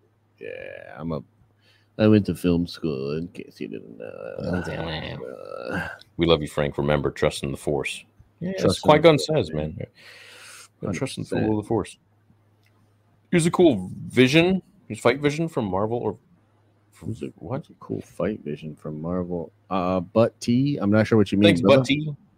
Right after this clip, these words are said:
Speaker 1: True Romance. That's the one. Thanks, Kevin. Uh, by the way, Frank, we are here for you. Okay, never mind. I take it bl-, back, Blake. You're good people.
Speaker 2: Yeah, but his super chat was messed up.
Speaker 1: It was.
Speaker 2: I'm not eating my dog.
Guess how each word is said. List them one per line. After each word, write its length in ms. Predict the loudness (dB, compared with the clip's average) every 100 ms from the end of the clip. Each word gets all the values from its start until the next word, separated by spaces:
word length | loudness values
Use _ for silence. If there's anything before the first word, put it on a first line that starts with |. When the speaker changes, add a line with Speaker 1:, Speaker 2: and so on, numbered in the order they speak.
| _ _ _ _ -18 4
Speaker 1:
True 160 | 8
Romance. 400 | 10 10 6 0
That's 160 | -2 0
the 40 | -2
one. 160 | 0
Thanks, 220 | 0 0
Kevin. 240 | 0 -4 -4 _ _ _ _ -20 -20 -20 -20 _ _ _ 2
Uh, 260 | 2 2
by 140 | 4 6
the 60 |
way, 120 | 6 4
Frank, 320 | 2 2 0 _ _
we 80 | 2
are 60 |
here 160 | 4 2
for 140 | 2
you. 160 | -2 2
Okay, 340 | 4 6 8 8
never 200 | 6 4
mind. 140 | 2
I 40 |
take 180 | 2 2
it 120 | 2
bl-, 120 | -2 -4 -6 0
back, 280 | 2 0 2
Blake. 260 | 0 2
You're 100 | -2
good 200 | 2 2
people. 380 | 2 -2 -4 -12 _ _ _ _ _ _ -20 -20 -20 -20 _ _ _ -20 -20 _ -20 _ -8 -6
Speaker 2:
Yeah, 200 | -4 -4
but 100 | -4
his 100 | -8
super 160 | -10 -10
chat 140 | -10
was 120 | -10 -16
messed 180 | -16 -18 -20
up. 80 | _ -20 _ _
Speaker 1:
It 60 | -6
was. 100 | -6
Speaker 2:
I'm 100 | -2
not 180 | -4 -4
eating 240 | -8 -8 -8
my 120 | -10
dog. 460 | -6 -4 -4 -8